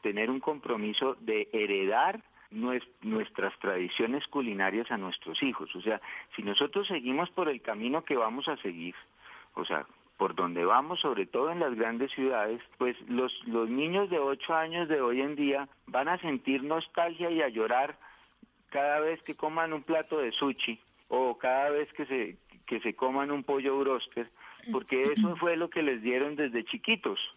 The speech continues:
Entonces, ahí es donde está el problema. A veces cuando yo tengo que hacer alguna, algún evento especial, algún matrimonio, alguna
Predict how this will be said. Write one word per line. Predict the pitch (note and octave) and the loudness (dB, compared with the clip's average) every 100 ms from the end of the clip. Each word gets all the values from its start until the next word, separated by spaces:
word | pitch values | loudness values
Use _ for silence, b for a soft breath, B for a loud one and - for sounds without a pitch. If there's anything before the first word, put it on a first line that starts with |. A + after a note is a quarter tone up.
| _ | _
Entonces, | - - D#3 D#3+ G3 - | -16 -4 -2 0 -2 -2
ahí | C3 D3+ | 0 2
es | E3+ | 0
donde | D#3+ F3 D#3+ | -2 -2 -2
está | - C3 | -2 -4
el | A#2 | -2
problema. | D3 D#3 E3 A#2+ F2+ - _ | -2 0 0 -2 -8 -14 _
A | B2 | 0
veces | C3+ D#3+ F3+ | 2 0 -2
cuando | F#3+ D#3+ C#3 | -2 0 0
yo | B2+ C3+ | 0 -2
tengo | D#3 D3+ D#3 | -2 -2 -2
que | E3 | -2
hacer | D#3 D#3+ | 0 0
alguna, | D#3+ D3+ D3+ D#3 D#3 C#3+ A#2 B B B | 0 0 -2 2 4 4 2 B B B
algún | - A2 A2+ B2+ | -4 -2 0 2
evento | C#3 C#3 C3+ C3+ | 2 2 0 0
especial, | C#3 - C3+ - A#2+ C3 A#2 | -2 -2 -4 0 0 2 0
algún | G#2 G2+ A2 A#2 | -4 -4 -2 0
matrimonio, | A#2+ A#2 G#2 G#2 B2+ C3+ A#2+ G#2+ | 0 0 -2 0 2 2 2 4
alguna | G#2+ G#2+ A#2+ C3 C3 B2 | 2 0 2 4 2 0